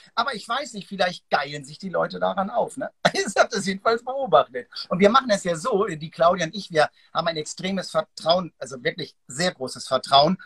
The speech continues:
Ich sag schon immer, "Maus, nimm du mein Handy, guck mal, was sich da wieder für Dramen abspielen." Und dann lachen wir immer ganz herzlich darüber. Aber das kannst du nicht mit jeder Frau machen.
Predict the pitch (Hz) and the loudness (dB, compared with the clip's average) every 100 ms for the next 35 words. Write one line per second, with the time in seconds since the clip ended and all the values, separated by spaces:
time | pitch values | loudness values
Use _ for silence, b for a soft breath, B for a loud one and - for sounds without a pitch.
0 | B - 156 240 - 185 175 175 190 190 | B -10 0 2 2 -2 0 2 6 4
1 | 151 - - 175 226 226 175 196 180 190 | 2 -10 -6 0 2 0 0 -2 2 4
2 | 226 214 170 156 180 - - 311 - 233 | 4 0 -4 -6 -8 -6 -4 -4 2 2
3 | 185 294 - 214 214 185 175 185 190 190 | 4 0 -2 -10 -4 -4 -2 -2 -2 -2
4 | 165 196 190 262 330 349 254 - - - | -4 -4 0 2 2 0 -4 -6 -6 -8
5 | - 165 185 226 B B 185 165 160 208 | -14 -10 -8 -10 B B -4 -4 -2 -6
6 | - 226 160 151 139 131 135 131 - 117 | -6 -10 -10 -6 -6 -2 -2 -4 -6 -6
7 | - 123 113 110 123 113 - _ 165 180 | -8 -14 -14 -14 -12 -12 -12 _ 0 0
8 | 180 196 220 208 202 - 160 190 202 214 | 2 2 2 -2 -4 -6 -12 -4 0 0
9 | - 190 185 185 185 185 180 | 0 -2 0 2 0 0 -10